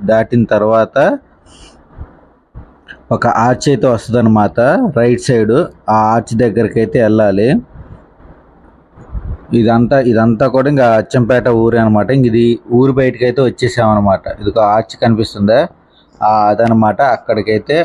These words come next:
వచ్చేసాము. ఇదిగో ఇది, ఇది ఇటు వెళ్తేనేమో సత్తెనపల్లి వెళ్తాం,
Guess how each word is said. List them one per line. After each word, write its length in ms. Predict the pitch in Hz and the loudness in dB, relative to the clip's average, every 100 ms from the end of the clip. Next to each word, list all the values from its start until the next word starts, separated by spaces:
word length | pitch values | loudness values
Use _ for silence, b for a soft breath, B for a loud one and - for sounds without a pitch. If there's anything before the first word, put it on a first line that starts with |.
| - - | -4 -6
వచ్చేసాము. 640 | 113 - 120 - 104 110 147 277 _ _ _ - | -6 -2 -4 0 2 2 2 -2 _ _ _ -8
ఇదిగో 280 | 104 104 107 - | -2 0 -2 -2
ఇది, 240 | 120 120 123 127 | 0 2 2 0
ఇది 120 | 120 135 127 135 | 2 2 2 0
ఇటు 120 | 123 135 | 0 0
వెళ్తేనేమో 600 | 127 117 143 135 135 170 | 0 0 0 2 2 0
సత్తెనపల్లి 600 | - 131 139 120 127 120 | -2 -2 -2 0 2 2
వెళ్తాం, 260 | 113 110 | 0 0